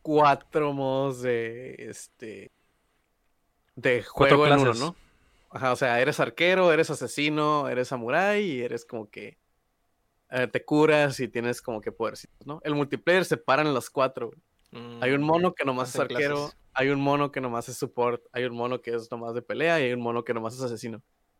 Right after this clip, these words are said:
Speaker 1: Entonces, la cura es como que hacer... Eh, misioncitas, güey, de que la típica de liberar un campamento, pero el campamento hay dos güeyes que tienes que matar al mismo tiempo, entonces tienes que poner de acuerdo con el otro güey, de o lo matan sigilosamente o le pegan acá clachazo samurái,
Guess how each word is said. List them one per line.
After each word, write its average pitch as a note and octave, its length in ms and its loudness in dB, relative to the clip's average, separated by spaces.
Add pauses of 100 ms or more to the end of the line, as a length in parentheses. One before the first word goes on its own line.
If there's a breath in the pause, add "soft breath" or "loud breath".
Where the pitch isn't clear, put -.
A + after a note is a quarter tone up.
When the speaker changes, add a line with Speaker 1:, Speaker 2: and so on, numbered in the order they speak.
(180)
Speaker 1:
Entonces, C3+ 600 -2
la C#3 300 2
cura G#3 280 4
es F3 120 0
como D#3+ 200 -6
que C3 120 -2
hacer... B2+ 420 2 (680)
Eh, B2 560 4 (320)
misioncitas, C#3+ 720 0
güey, A#2+ 140 0
de A#2 120 -8
que G#2+ 420 -14 (220)
la B2+ 120 -6
típica D#3+ 380 2
de C3+ 80 8
liberar B2+ 320 4
un D3+ 140 0
campamento, B2+ 580 -2
pero C3 140 2
el B2+ 60 -2
campamento C#3 600 -2
hay C3+ 140 4
dos C#3 160 -2
güeyes D3 180 2
que - 80 -10
tienes C3+ 160 -4
que C#3+ 100 -2
matar C#3 220 -2
al C#3 60 0
mismo C#3 160 -4
tiempo, B2 300 -6
entonces A2+ 280 -10
tienes C3 160 -6
que C3 100 -10
poner C#3+ 220 -8
de D#3 80 0
acuerdo D#3 300 0
con C#3+ 140 -2
el B2 80 -2
otro E3+ 220 -2
güey, F#3+ 280 -2 (560)
de B2+ 180 2
o C3+ 120 2
lo B2 120 2
matan D3 480 0
sigilosamente E3 840 -2
o E3 100 4
le B2 140 -2
pegan B2+ 300 -4
acá B2 580 -6
clachazo B2+ 440 -6
samurái, E3 800 -2